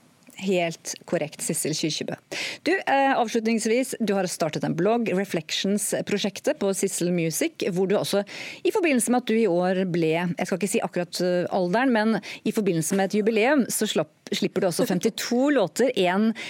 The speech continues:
frem, eh, i uken frem til mai tjue tjue. Og vi skal nyte en av de her og nå. Eh, mens du er i Malmö, så skal vi få litt, eh, litt snedryss, eh,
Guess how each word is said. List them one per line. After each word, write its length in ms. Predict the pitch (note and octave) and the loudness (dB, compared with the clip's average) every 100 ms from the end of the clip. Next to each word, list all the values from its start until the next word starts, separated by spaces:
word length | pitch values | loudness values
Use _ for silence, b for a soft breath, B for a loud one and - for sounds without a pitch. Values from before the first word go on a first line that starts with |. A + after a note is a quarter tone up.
| - | -10
frem, 440 | - G#3 F#3 G3+ - | -6 0 2 2 0
eh, 320 | - G#3 G3+ | -2 0 0
i 100 | A3 G#3 | 2 0
uken 260 | - G#3+ | 0 -2
frem 300 | - F#3+ F#3+ | -2 -2 -2
til 160 | F#3 F#3+ | 0 0
mai 320 | F3 D#3+ F#3+ | 0 0 0
tjue 360 | F#3+ G#3+ E3+ F#3+ | -2 0 0 0
tjue. 200 | A3 F#3+ | 0 0
Og 60 | G#3 | -2
vi 60 | |
skal 240 | - C4 A#3+ B B | 0 0 0 B B
nyte 400 | C#4 D4+ - - - | 0 2 0 -2 0
en 360 | F#3 F3+ G3+ | 0 2 0
av 200 | - G#3+ | 0 0
de 140 | G#3 A3+ | 0 0
her 440 | G#3+ G3 G3+ G3+ - - | 2 0 0 0 -4 -2
og 120 | G#3+ | 2
nå. 280 | G#3+ G#3+ C#4+ C5+ - | 4 4 2 -2 -4
Eh, 280 | E4+ A3+ G#3+ | -2 0 0
mens 220 | A3 A3 G#3+ | 2 0 0
du 160 | F#3+ | 0
er 200 | G3+ G#3+ | 0 2
i 60 | G#3+ | 2
Malmö, 300 | G#3+ F3+ A3 | 2 2 0
så 100 | D4+ | 0
skal 200 | B3 G3+ | -2 -2
vi 60 | G#3+ | -2
få 160 | - F#3 | -2 -2
litt, 240 | F#3 - | -4 -4
eh, 680 | F#3+ - - - - F3+ F3 - | -4 -4 -12 -16 -6 -2 -2 0
litt 320 | G3+ G3+ - | -2 -4 -6
snedryss, 1080 | - - C#4 C#4+ A3 F3 F3 A3 C4+ - - | -2 2 4 4 2 0 0 -2 -2 -4 -2
eh, 240 | - G3+ | 0 2